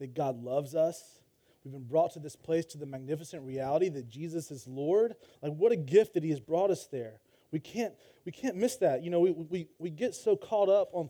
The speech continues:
theological terms as we're trying to work through this and kind of, like, you know, just th-, these, these different distractions, and we miss the beautiful reality that He loves us. He loves you. He loves me.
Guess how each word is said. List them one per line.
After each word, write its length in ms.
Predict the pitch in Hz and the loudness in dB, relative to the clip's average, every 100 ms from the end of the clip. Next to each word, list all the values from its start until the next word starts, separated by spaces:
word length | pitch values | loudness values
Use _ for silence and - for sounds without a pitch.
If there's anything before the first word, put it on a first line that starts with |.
| - | 0
theological 540 | 196 185 165 - 156 | 2 2 2 -6 -12
terms 420 | - - 208 190 | -12 -4 -2 -2
as 60 | 151 | -8
we're 100 | 143 | -10
trying 220 | 180 185 | -4 -4
to 60 | 143 | 0
work 280 | 165 175 | -2 -2
through 140 | - 196 | -2 0
this 240 | 160 156 | 0 0
and 80 | 165 | -4
kind 160 | 185 175 | -4 0
of, 80 | |
like, 180 | 160 156 - _ _ - | 0 0 -6 _ _ -4
you 80 | |
know, 80 | 170 | 0
just 340 | 147 180 - 165 | 0 0 -4 -16
th-, 160 | 170 143 117 151 165 | -20 -20 _ -18 -16
these, 220 | 147 160 - | -12 -12 -12
these 140 | 165 147 | -14 -2
different 320 | 214 208 165 | -2 -2 -12
distractions, 680 | 147 - 196 226 - 175 160 | -14 -12 -6 -6 -6 -10 -6
and 80 | 170 | -4
we 80 | |
miss 360 | 175 175 233 - _ | -4 0 0 -2 _
the 60 | 170 | -16
beautiful 760 | 147 165 226 226 - 196 165 147 143 | -14 -8 -6 -6 -8 -14 -14 -16 -20
reality 720 | 160 185 185 202 190 151 127 113 _ _ _ _ _ _ | -12 -10 -8 -8 -8 -8 -12 -18 _ _ _ _ _ _
that 100 | 156 | -10
He 80 | 156 | -8
loves 380 | 139 262 226 127 | -6 -2 -2 -4
us. 440 | 127 - - - _ _ _ _ _ _ | -18 -20 -20 -20 _ _ _ _ _ _
He 100 | 160 | -6
loves 280 | 170 180 139 | -2 -2 -2
you. 440 | 143 190 247 156 110 _ _ _ _ _ _ _ _ _ _ _ | -10 -6 -4 -6 -12 _ _ _ _ _ _ _ _ _ _ _
He 80 | 156 | -10
loves 200 | 180 143 | -10 -10
me. 400 | 143 214 151 | -10 -10 -10